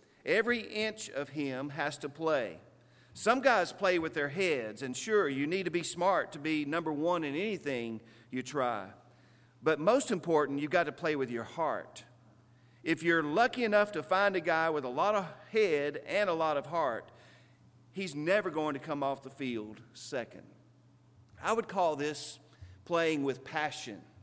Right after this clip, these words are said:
playing with passion. And I came across this quote as I was searching for an illustration of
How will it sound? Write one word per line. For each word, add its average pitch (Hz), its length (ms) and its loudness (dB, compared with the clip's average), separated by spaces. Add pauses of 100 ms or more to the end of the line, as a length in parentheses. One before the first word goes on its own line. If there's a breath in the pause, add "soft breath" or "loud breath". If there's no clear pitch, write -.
playing 156 300 -2
with 127 180 -6
passion. 131 480 -6 (680 soft breath)
And 147 100 0
I 147 40 2
came 233 220 0
across 208 360 0
this 165 160 -4
quote 208 420 0
as 139 140 -2
I 151 100 2
was 143 180 0
searching 185 480 -2
for 151 160 -2
an 151 80 -2
illustration 160 840 -2
of 139 380 -6